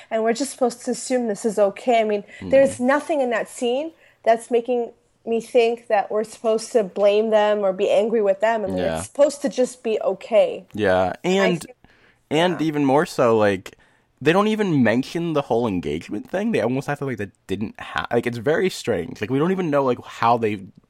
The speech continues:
Speaker 2: came back together after that. Like, it's, it's, like, we ha-, like, it's a major part of the thing, but Logan's perspective is, like, not mentioned almost at all.
Speaker 1: Yeah, you're
Speaker 2: It
Speaker 1: right, because he
Speaker 2: <laughs>
Speaker 1: proposed, he proposed to Rory and she
Speaker 2: Yeah.
Speaker 1: said no, so,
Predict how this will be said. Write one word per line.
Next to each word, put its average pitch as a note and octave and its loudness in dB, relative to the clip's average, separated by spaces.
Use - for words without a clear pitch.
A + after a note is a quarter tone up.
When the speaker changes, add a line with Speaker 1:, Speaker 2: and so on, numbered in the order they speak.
Speaker 2:
came G#2 -4
back G2+ -2
together G2 -2
after - -6
that. - -6
Like, F2 -6
it's, C#3+ -4
it's, C3+ -2
like, A2 4
we B2+ 0
ha-, D3+ -2
like, A2+ -2
it's A2+ -6
a A#2+ 0
major C3+ -2
part B2 2
of A#2+ -6
the F#2+ -2
thing, G2 -4
but G#2+ 0
Logan's B2+ 0
perspective C3 -4
is, G2+ -6
like, - -4
not F2+ 2
mentioned F#2+ -4
almost F#2 -2
at D#2+ 0
all. - -4
Speaker 1:
Yeah, D4 0
you're - 2
Speaker 2:
It D4 2
Speaker 1:
right, F#4 4
because C#4 -2
he D4+ 4
Speaker 2:
<laughs> D4 0
Speaker 1:
proposed, C#4+ 0
he D#4+ -2
proposed F4 -4
to C#4+ -2
Rory C4 -2
and G#3 -6
she G#3+ -2
Speaker 2:
Yeah. - -4
Speaker 1:
said G#3 0
no, A3+ -2
so, G#3 -6